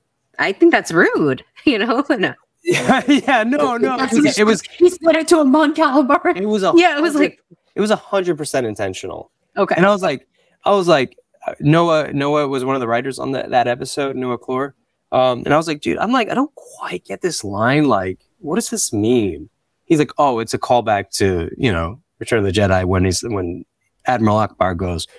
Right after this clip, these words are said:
Speaker 2: 'It's a trap,' you know?" And I was like, "Oh, okay. It's, it's a comedy. I get it." It's, it's, you know, I, I, sometimes the humor of Star Wars gets lost on me. Um, and I had to be reminded that, you know, this is not a hundred percent, like,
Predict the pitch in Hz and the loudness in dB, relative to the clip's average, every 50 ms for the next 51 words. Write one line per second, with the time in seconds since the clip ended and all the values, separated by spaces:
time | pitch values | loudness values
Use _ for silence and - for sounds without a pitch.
0 | _ - 139 - 226 - - 180 156 135 - - - 117 117 120 117 117 117 117 | _ -6 -4 -2 -2 -2 0 -2 -2 -2 -4 -6 -2 0 2 2 2 2 2 0
1 | 113 120 123 - - - - - - 214 220 240 247 247 247 247 247 233 220 208 | -2 -2 -4 -6 -6 -14 -18 -8 -2 2 2 4 4 2 2 2 2 4 4 4
2 | 185 165 143 117 95 - - - - _ - 185 180 156 - 139 110 98 - - | 4 2 0 0 -2 -6 -8 -10 -12 _ -2 0 0 0 0 -2 -2 -2 -4 -8
3 | - 156 151 - - _ _ _ _ _ _ _ _ - - - - 180 - 175 | -4 -4 -4 -4 -6 _ _ _ _ _ _ _ _ -8 -4 -2 -2 0 0 2
4 | 175 165 135 98 87 - - 131 147 143 120 101 92 92 110 113 - - 127 127 | 0 0 0 -2 -4 -2 -2 0 0 0 -2 -4 -6 -6 -6 -8 -6 -6 -6 -6
5 | 123 123 - - 139 131 127 120 95 - - 156 180 175 - 185 196 196 - 247 | -6 -8 -6 -6 -4 -4 -4 -4 -4 -2 -2 -2 -2 -2 -2 -2 -2 0 2 2
6 | 254 233 - 254 247 196 175 156 - - 160 160 170 175 175 160 - - 170 160 | 2 4 2 0 0 2 0 0 0 2 2 2 4 4 2 2 0 2 2 4
7 | 170 175 170 175 175 156 135 147 123 - - 110 110 120 - - - 208 170 175 | 4 4 4 2 2 0 0 -2 -4 -2 0 2 2 2 2 0 0 0 0 2
8 | 180 190 196 - _ _ _ _ _ _ _ _ _ _ _ _ _ - 127 131 | 0 -2 -2 -6 _ _ _ _ _ _ _ _ _ _ _ _ _ 0 0 0
9 | 135 135 147 131 131 131 135 147 139 - 143 147 139 131 120 113 113 113 113 113 | 0 2 0 0 0 0 0 -2 -2 -2 0 0 2 2 2 0 0 0 -2 -2
10 | 110 104 98 95 107 107 - 175 185 180 135 110 107 135 151 - - 170 160 147 | -4 -4 -4 -4 -4 -4 -2 0 0 2 2 2 0 0 -2 -2 2 2 0 0
11 | 139 139 143 139 131 123 - - _ _ - 117 113 - - - - - - 147 | 2 2 2 2 2 2 0 -4 _ _ -6 -6 -6 -6 -8 -18 -12 -6 -2 0
12 | 147 139 127 127 120 - - 117 - - 135 117 110 101 95 - - 117 104 95 | 0 0 0 -2 -2 -2 -4 -4 -4 -2 0 0 0 -2 -4 -8 -8 -4 -4 -4
13 | 95 92 _ | -4 -6 _